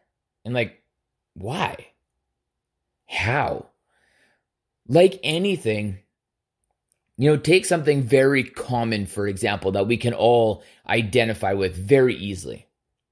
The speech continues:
A cell phone. Well, at first,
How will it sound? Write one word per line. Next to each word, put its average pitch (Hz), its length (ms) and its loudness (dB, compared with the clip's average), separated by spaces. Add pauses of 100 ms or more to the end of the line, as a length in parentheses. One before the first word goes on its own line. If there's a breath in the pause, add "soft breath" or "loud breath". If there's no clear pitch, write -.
(160)
A 120 100 -2
cell 160 220 2
phone. - 260 -8 (1300)
Well, 139 440 0 (720)
at - 380 -4
first, 170 540 0